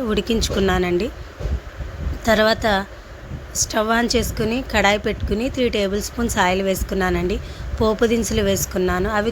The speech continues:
కొంచెం ఫ్రై అయిపోయిన తర్వాత ఒక ఆనియన్ చిన్న చిన్న ముక్కలుగా కట్ చేసుకుని వేసుకున్నానండి. దానిలో కొంచెం కరివేపాకు కూడా వేసుకుని ఫ్రై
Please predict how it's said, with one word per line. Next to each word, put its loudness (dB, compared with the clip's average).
కొంచెం 0
ఫ్రై 2
అయిపోయిన 0
తర్వాత -2
ఒక 2
ఆనియన్ 0
చిన్న 0
చిన్న -4
ముక్కలుగా -2
కట్ -2
చేసుకుని -2
వేసుకున్నానండి. 0
దానిలో 2
కొంచెం 0
కరివేపాకు 0
కూడా 4
వేసుకుని -2
ఫ్రై 2